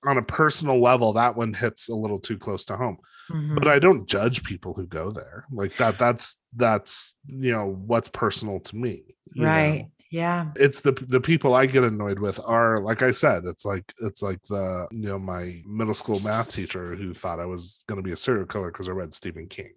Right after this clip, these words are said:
Speaker 1: you know? It's,
Speaker 2: Yeah.
Speaker 1: it's, it's that, that blanket judgmentalness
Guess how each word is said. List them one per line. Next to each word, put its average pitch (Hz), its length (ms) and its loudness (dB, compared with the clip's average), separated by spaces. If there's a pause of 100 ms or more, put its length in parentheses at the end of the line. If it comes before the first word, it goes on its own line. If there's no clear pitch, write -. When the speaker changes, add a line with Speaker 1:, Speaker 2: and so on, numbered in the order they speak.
Speaker 1:
you 113 180 -8
know? 95 200 -8
It's, 143 100 -2
Speaker 2:
Yeah. 143 260 2
Speaker 1:
it's, 131 140 -10
it's 135 260 4
that, 135 280 4 (120)
that 110 240 2
blanket 135 760 2
judgmentalness 104 1040 -4